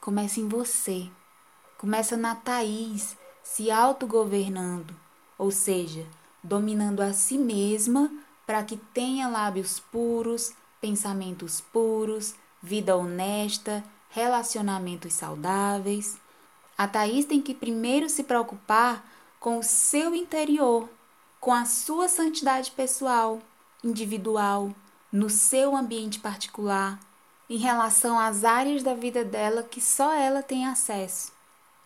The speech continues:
A Thaís tem que ser santa onde e quando ninguém mais vê. Porque ainda que ninguém veja ou saiba, os olhos do Senhor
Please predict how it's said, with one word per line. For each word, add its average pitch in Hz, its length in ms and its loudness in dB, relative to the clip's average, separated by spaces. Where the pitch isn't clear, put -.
A 208 100 -2
Thaís 226 420 -2
tem 277 180 2
que 262 80 -4
ser 202 240 2
santa 220 680 0
onde 302 600 4
e 285 100 2
quando 240 800 -2
ninguém 226 380 -2
mais 240 340 -4
vê. 196 280 -2
Porque 214 240 0
ainda 247 420 2
que 320 120 -2
ninguém 247 320 2
veja 202 680 0
ou 185 140 -2
saiba, 202 640 -2
os 208 260 -2
olhos 254 420 2
do 247 100 -2
Senhor 214 480 0